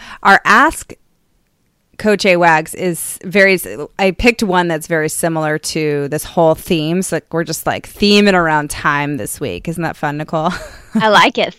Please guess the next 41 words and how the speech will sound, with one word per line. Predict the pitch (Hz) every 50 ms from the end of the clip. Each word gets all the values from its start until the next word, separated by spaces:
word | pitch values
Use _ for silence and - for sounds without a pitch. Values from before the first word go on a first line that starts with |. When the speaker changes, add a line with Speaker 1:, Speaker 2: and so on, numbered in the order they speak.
| _
Speaker 2:
Theming | - 214 208 214 220 233 233 247
on | 262 269 302 339
time. | - - 262 214 175 160 123 98 76 - - - -
Speaker 1:
Theming | - 302 311 311 330 330
on | 330 330 339 349
time. | - 302 247 214 196 185 175 170 160 160 170
Yeah. | 214 233 214 185 160 165 - - - - - - -
And, | 233 226 214 208 202 196 196 185
um, | - - 196 185 175 170 165 160 156 170 156 _ _ _ _ _ _ _ _ _ _ _ _ - _
I | - 240 254
get | - 466 427 -
this | - 214 214 -
question | - 220 196 - - - 190 - -
all | - 175 180 180 175 175 175 170 -
the | 175 170 170
time, | - 185 165 151 143 147 156 175 202 196 -
especially | - 190 175 - - - - 185 185 - - 202 185
in | 170 170
teacher | - - 160 - 180 175
training. | - - 185 180 180 180 180
And | 165 131
I, | 64 -
every | - 170 190 202 185 180 175 196 190 185
single | - 202 180 165 165
teacher | - - 165 156 - 175
training | - - 185 175 180 185 190
class, | - 214 196 196 202 202 -
I | - 175
coach | 170 - - 170 160 156 -
people | - - 190 190 202 202
on | 208 202 214 220
it. | 226 240 254 -
And | - - 190 175
it's | 165 151 - -
just, | - 175 -
"How | - - 165 165 170
can | - 196 180
I | 165 165
be | 165 165 151 151 156 151
on | - - 151 151
time | 147 - - 151 143 143 143 143 147 151 151 -